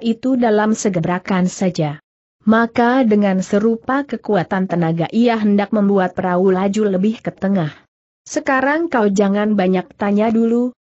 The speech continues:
demikian katanya, "kalau ku katakan, kau tentu tidak lepas dari rembetannya." Kim Choa Giok Li, demikian nama wanita baju putih itu,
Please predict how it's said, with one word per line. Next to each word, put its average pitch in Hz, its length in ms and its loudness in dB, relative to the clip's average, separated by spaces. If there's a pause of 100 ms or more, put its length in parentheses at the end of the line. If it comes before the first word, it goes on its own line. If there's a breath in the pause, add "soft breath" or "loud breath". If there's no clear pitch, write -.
(120)
demikian 226 640 0
katanya, 220 640 0
"kalau 214 480 0
ku 196 160 -2
katakan, 202 720 -2 (240)
kau 165 240 0
tentu 226 560 0
tidak 196 320 0
lepas 190 480 -4
dari 196 240 2
rembetannya." 180 800 -2 (360)
Kim 277 320 2
Choa 208 480 0
Giok 196 400 0
Li, 214 240 -2 (240)
demikian 226 560 2
nama 214 320 2
wanita 208 480 2
baju 180 400 0
putih 247 400 0
itu, 240 480 0